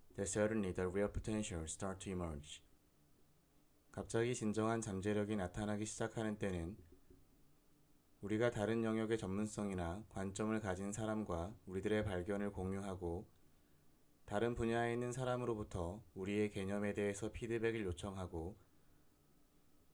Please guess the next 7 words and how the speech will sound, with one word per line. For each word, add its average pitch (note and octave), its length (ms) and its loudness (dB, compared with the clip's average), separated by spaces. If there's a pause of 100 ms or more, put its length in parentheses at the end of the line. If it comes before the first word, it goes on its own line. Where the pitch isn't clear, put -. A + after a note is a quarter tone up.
(140)
잠재적인 A#2 560 2
사용자들과 A#2+ 960 2
우리들의 G#2 360 4
생각을 A2+ 440 2
시도해 A#2+ 320 2
볼 G2 180 0
때입니다. F2+ 540 0